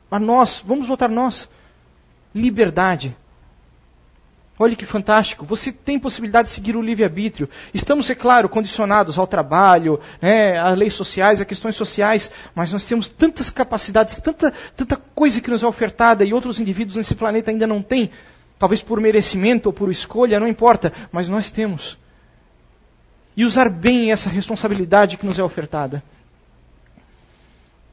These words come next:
Você tem a po-, a possibilidade de pegar uma ferramenta e escrever algo e influenciar centenas, milhares de pessoas.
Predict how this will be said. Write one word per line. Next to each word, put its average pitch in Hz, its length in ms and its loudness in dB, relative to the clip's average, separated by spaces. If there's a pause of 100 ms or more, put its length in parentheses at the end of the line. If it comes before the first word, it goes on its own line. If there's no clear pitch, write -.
(220)
Você 220 240 -2
tem 262 120 0
a 247 40 2
po-, 220 220 -2
a - 20 0
possibilidade 220 720 2
de 196 120 -12
pegar 240 320 2
uma 269 160 4
ferramenta 240 520 0
e 262 40 -2
escrever 247 480 0
algo 254 360 6
e 254 40 0
influenciar 254 560 -4
centenas, 240 600 -4
milhares 226 440 0
de 202 80 -10
pessoas. 214 600 -4